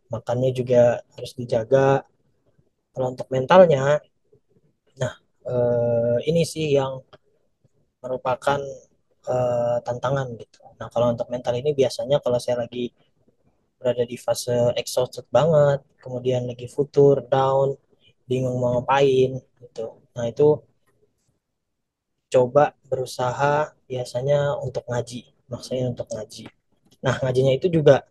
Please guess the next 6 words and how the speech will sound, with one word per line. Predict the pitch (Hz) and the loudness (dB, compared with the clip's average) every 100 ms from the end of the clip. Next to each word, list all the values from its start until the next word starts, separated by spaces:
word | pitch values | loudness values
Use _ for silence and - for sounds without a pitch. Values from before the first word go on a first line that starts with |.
| _ _ _ _ _ _ _ _ _ - | _ _ _ _ _ _ _ _ _ -16
meskipun | - 151 - 190 147 107 - _ _ _ _ _ - | -4 -4 6 6 6 0 -10 _ _ _ _ _ -4
kadang | 135 269 294 285 - - _ - | 4 6 6 2 -6 -20 _ 0
nggak | 139 135 | 0 2
langsung | 135 - 139 | -2 -4 -8
tersolving | - - 127 123 - 135 123 | -8 -8 -6 -6 -6 -8 -8
gitu, | - - | -16 -18